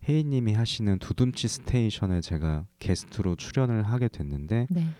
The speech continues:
Speaker 1: 그 역시나 책 팟캐스트잖아요.
Speaker 2: 네, 네.
Speaker 1: 그래서 그 항상 진행하실 때 들어보면 정말 책에 대해서 해박하시고 많은 것들을 또 이제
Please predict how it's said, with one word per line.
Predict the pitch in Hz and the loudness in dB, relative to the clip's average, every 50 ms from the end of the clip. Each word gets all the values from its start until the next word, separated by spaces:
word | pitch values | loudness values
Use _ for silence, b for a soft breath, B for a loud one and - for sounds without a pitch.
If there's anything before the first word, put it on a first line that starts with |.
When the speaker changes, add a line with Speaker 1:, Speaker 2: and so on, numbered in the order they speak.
| B B B B - | B B B B -4
Speaker 1:
그 | - 123 120 | 2 4 4
역시나 | 110 - - - - 104 104 98 | 4 2 0 -6 -6 -2 -2 -2
책 | - - - - - - | 0 0 -2 -4 -2 -2
팟캐스트잖아요. | 180 - - - 151 - - - - - - 101 87 - - 80 76 76 71 71 73 82 | -4 -4 -2 -2 -2 -2 -4 -6 -6 -2 -2 -2 0 0 -2 -2 -2 -2 -2 0 0 2
Speaker 2:
네, | 92 92 92 87 | 2 2 2 2
네. | 82 80 78 76 78 160 B B B B B B - | 2 2 0 0 -2 -6 B B B B B B -8
Speaker 1:
그래서 | - - 104 101 - 104 98 92 - _ - - _ _ _ - | -2 0 0 2 2 2 0 0 -2 _ -20 -20 _ _ _ -8
그 | - - 92 87 87 85 90 | -2 0 2 2 2 2 2
항상 | 110 139 151 143 147 131 117 107 98 - - | 2 0 2 2 2 2 0 -2 -4 -8 -10
진행하실 | - - 104 104 107 110 107 104 - - 104 | -6 0 2 4 4 4 4 2 0 -2 -6
때 | - - 92 | -4 -4 -4
들어보면 | - - - 90 90 82 - - 76 78 78 78 78 80 82 82 78 76 B B B B B B B B - | -4 -2 0 0 0 0 -2 -4 -4 -2 0 2 2 2 2 2 0 -2 B B B B B B B B -8
정말 | - - 113 110 113 107 | -4 -2 0 2 2 2
책에 | 107 - 135 143 143 135 | 2 0 -2 -2 -2 0
대해서 | 123 113 107 104 - - 104 95 | 0 0 0 0 0 0 0 2
해박하시고 | 104 127 - 127 117 - - - - - 92 90 - 87 85 82 82 82 98 B B B B B B B B B B | 2 2 0 -2 -2 -2 -4 -6 -4 -4 -6 -4 -2 -2 -2 -2 -2 -4 -6 B B B B B B B B B B
많은 | - 85 85 90 107 110 107 | 0 2 2 4 2 2 2
것들을 | 104 95 - - 95 87 90 80 - | 0 0 2 2 2 2 2 0 0
또 | - 87 82 76 | 0 0 0 0
이제 | 73 - - 73 73 | 0 0 0 0 0